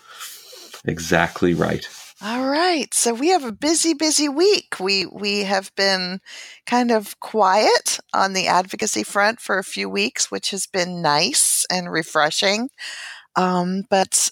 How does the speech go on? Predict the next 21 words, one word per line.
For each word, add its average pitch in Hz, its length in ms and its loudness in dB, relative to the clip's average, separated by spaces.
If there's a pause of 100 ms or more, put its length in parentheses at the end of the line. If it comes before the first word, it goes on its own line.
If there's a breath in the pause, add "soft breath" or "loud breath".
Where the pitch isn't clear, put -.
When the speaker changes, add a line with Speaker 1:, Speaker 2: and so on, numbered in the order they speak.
Speaker 2:
as 185 260 4
we 190 160 -2
put 202 260 -2
out 202 220 4
in 196 140 2
our 185 180 2
newsletter 220 800 2 (380 loud breath)
on 202 240 2
Friday, 220 720 2
there 196 140 0
are - 40 -2
some 196 220 -4
issues 208 480 -2
that, 190 320 0 (100)
that 185 200 0
are 185 80 0
starting 185 480 0
to 196 80 -2
come 190 240 0
up, 185 220 2 (100)
and 190 320 0